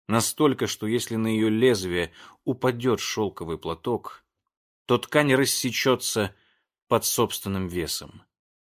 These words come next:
Напротив Альвара стоит тяжело дышащий, измождённый бык. Он смотрит прямо в глаза противнику. Рубиновая кровь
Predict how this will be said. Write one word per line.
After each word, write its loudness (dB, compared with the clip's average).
Напротив 6
Альвара 8
стоит 2
тяжело 2
дышащий, -2
измождённый 0
бык. -8
Он 2
смотрит 0
прямо 6
в -4
глаза 2
противнику. -6
Рубиновая 8
кровь 4